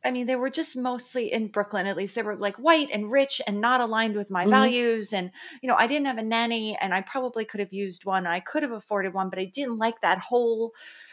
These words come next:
Speaker 1: the, the econo-, I
Speaker 2: Yeah.
Speaker 1: didn't like the whole setup of it, you know?
Speaker 2: Yeah.
Speaker 1: So we had a daycare and, and that was, and that was great. And I loved our daycare, but I, I do think of feeling, I wish that I had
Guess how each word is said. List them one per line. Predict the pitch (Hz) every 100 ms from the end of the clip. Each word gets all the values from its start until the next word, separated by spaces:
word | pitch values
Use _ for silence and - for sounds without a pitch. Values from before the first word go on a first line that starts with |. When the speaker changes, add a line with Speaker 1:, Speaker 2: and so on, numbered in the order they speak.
| - -
Speaker 1:
the, | - - _ -
the | 247 -
econo-, | 240 269 247
I | 262
Speaker 2:
Yeah. | 302
Speaker 1:
didn't | 285
like | 269 254
the | 254
whole | - 233
setup | - - 226 185 156 -
of | 156
it, | 139 - -
you | 202
know? | 190 190 202 -
Speaker 2:
Yeah. | 156 147 -
Speaker 1:
So | - 240
we | 269
had | 294
a | 285
daycare | 233 220 - 214 202 185
and, | 180
and | 190 190
that | 190
was, | 190 180 - -
and | 190
that | 170
was | 185
great. | - 233 185
And | 180
I | 165
loved | 165 175 160 -
our | 175 165
daycare, | 160 - - - -
but | 214 214 - _ _ _ _ _ _ _ - -
I, | 226 -
I | 240
do | 294 294
think | 277 - 311 285 -
of | 208
feeling, | - - 247 262 240 196 185 185 _ _ _ _ _ _ _ _ _ -
I | 226
wish | 202 262 311 -
that | 285
I | 233 214
had | 208 185